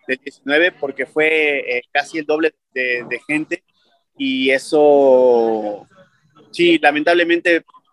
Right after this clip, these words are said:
es caro, ¿no? Eh, el hecho de tener que grabar y documentar todo esto, en, porque es, eh, la producción implica muchas cosas, pero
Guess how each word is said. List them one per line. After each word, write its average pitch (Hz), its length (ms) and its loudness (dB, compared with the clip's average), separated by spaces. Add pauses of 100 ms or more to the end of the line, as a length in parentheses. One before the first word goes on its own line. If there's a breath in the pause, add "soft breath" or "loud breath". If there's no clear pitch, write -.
(680)
es - 280 -6
caro, 160 380 2
¿no? 165 300 -2
Eh, 139 540 -8
el - 60 -10 (320)
hecho - 140 -12
de 147 120 -4
tener 139 280 -4
que 147 240 2
grabar 139 500 0
y 147 60 -8
documentar 127 500 -6
todo 139 240 -12
esto, 139 240 -8
en, 123 100 -12 (640)
porque 131 360 -2
es, - 220 -10
eh, 127 220 -8
la 127 140 -2
producción 131 460 -4
implica - 380 -4
muchas 147 280 -6
cosas, 160 300 -4
pero 131 680 2